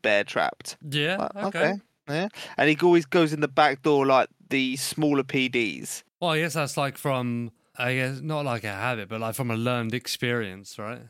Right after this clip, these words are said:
Speaker 1: Yeah, I've got this one circled as, and I had to decipher it, backdoor bummer.
Speaker 2: Back door. <laughs>
Speaker 1: I'm so sorry for the Dutch guy. <laughs> Or, yeah,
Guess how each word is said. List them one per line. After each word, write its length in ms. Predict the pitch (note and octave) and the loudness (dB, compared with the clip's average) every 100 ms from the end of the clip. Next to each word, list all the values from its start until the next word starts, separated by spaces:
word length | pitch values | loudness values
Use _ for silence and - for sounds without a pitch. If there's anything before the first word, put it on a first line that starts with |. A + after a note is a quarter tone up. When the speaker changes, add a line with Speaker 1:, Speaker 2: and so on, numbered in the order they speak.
| - | -2
Speaker 1:
Yeah, 300 | D3+ D#3 D#3 E3 | 4 6 6 4
I've 140 | D#3 | 4
got 240 | - A#3+ - | 2 0 0
this 200 | C4 - | -2 0
one 120 | A#3+ | -2
circled 600 | - A3+ G#3 F3+ F3 D#3+ | 0 4 4 4 2 4
as, 320 | C3+ A#2 C#3+ | 6 6 4
and 100 | D3+ | 0
I 40 | C#3+ | 2
had 160 | E3+ | 2
to 40 | E3+ | 0
decipher 540 | F3 D#3+ D#3+ D3 C3+ | -4 2 4 4 2
it, 180 | C#3+ - - - | -2 -2 -10 0
backdoor 600 | E3+ F3 - - D#3 D3+ | 4 4 2 0 4 4
bummer. 400 | C#3+ C#3+ C3 D2 - | 4 4 4 0 -4
Speaker 2:
Back 180 | C#3 D3 | -4 -2
door. 180 | - E3+ - - - C#3+ - | -2 -4 -4 -4 -4 -6 -6
<laughs> 300 | F#3+ - - G3 - F#3 - - F#3 - - - - - | -8 -8 -10 -8 -6 -8 -8 -10 -12 -10 -8 -8 -12 -4
Speaker 1:
I'm 140 | E3 D#3+ | 0 0
so 280 | - B3 C#4 | 4 4 4
sorry 600 | - D#3 C3 C#3 E3+ - | 4 6 6 6 2 -4
for 160 | - D#3+ | -6 -2
the 120 | C#3+ | 0
Dutch 340 | C3+ C#3 - - | 2 0 0 0
guy. 320 | B2 B2 C#3+ F3 - | 4 4 2 -2 -2
<laughs> 460 | F3 A3+ F#3+ D3+ - - G3+ E3+ | 4 4 4 -2 -12 -10 -8 -2
Or, 360 | - D3 C#3 C3+ - - | 4 6 6 2 -6 -2
yeah, 380 | C#3+ C#3 B2 | 2 6 4